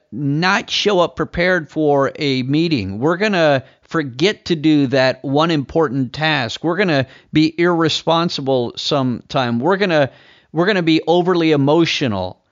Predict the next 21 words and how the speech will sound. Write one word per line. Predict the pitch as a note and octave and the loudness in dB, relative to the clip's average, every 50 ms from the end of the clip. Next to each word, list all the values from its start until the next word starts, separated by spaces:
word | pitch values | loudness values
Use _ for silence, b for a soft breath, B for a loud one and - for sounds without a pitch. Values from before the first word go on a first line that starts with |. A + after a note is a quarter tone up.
| _ _ | _ _
We're | C3+ D#3+ F#3+ | -2 0 0
gonna | G#3+ G#3+ F#3 D3 | 2 0 0 -2
bet | B2+ C#3+ E3+ F3 F3 - | -2 0 0 0 0 -2
the | F#3 D#3 | -6 -4
farm | - - F#3 F3 F3 F3 E3+ D#3 | -2 0 0 2 2 2 2 0
on | D3 C#3 | 0 0
something | C3 - F3 E3 E3+ - F3+ D3 | 0 -2 -4 -4 -4 -4 -4 -2
we | C3+ C3+ | -2 -2
shouldn't | B2+ - - F#3 F3 D#3+ | -2 -2 -2 -2 0 0
have | C#3+ B2+ B2 | -2 -2 -2
bet | C3+ B2 - | -2 -4 -2
the | - A#2+ | -6 -8
farm | - - C3 B2+ B2 A#2+ A#2+ | -4 -2 0 0 0 0 0
on, | A#2+ A#2 A#2+ | 0 0 0
or, | A#2+ B2 | 0 -2
or | - D3 C#3+ D#3 D#3 D3+ | 0 2 2 2 2 2
we're | D3 D3 C#3+ C3 | 2 0 2 2
gonna, | D3+ D3 C#3 B2+ B2 A#2 B B B B B | 0 2 2 2 2 0 B B B B B
we're | D#3 D#3+ | -2 -2
gonna | D#3+ E3 D3 C3+ B2+ - - | 0 0 2 0 0 -2 -2
advocate | - D3+ D#3+ E3+ E3 F3+ E3 - - D#3 C3+ B2 A#2+ A2+ - | 0 0 0 2 0 -2 -4 0 0 0 2 2 0 -2 -6